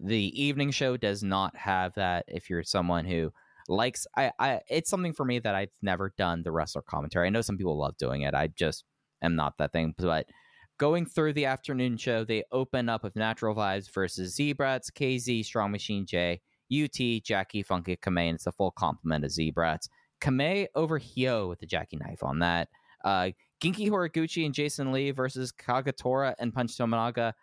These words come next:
Lee over Tominaga with a Maximum Driver. The aforementioned Benkei Kato match, nine ten Masakari on that.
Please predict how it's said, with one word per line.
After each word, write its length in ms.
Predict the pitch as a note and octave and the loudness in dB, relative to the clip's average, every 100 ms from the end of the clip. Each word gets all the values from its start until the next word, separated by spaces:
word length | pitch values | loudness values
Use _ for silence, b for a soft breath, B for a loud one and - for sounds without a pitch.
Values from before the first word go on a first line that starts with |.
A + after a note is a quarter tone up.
| b b | b b
Lee 340 | A2 D3 D#3 D3 | -2 0 2 0
over 320 | C#3+ C#3+ C#3 C3+ | 0 0 0 -2
Tominaga 440 | C#3+ C3+ C3+ C3+ | 0 0 0 -2
with 120 | B2+ | -2
a 60 | B2 | -2
Maximum 520 | A2 A#2 - A#2+ A2 | 0 0 -2 -4 -2
Driver. 480 | G#2+ G2 G2 G2+ F#2+ _ _ | 2 2 2 0 -2 _ _
The 100 | C3 | 0
aforementioned 680 | B2+ D#3+ D3+ C#3+ C3 B2 A2 | 0 2 0 0 0 0 0
Benkei 600 | A2+ A2+ - A#2 G#2 G2+ F2+ | 0 -2 -2 0 2 0 -2
Kato 400 | - A2 - A2 | -2 0 2 0
match, 380 | G2+ G2 F#2+ - | 2 2 0 -4
nine 320 | F#2+ G2+ G2 F2+ | -2 0 0 -2
ten 280 | - G2 | -2 0
Masakari 760 | F#2+ F2 - - - A2+ G#2+ A#2 | 0 0 -2 -10 -2 0 2 2
on 180 | A2+ A2 | 0 0
that. 260 | A2+ A2 | 0 -2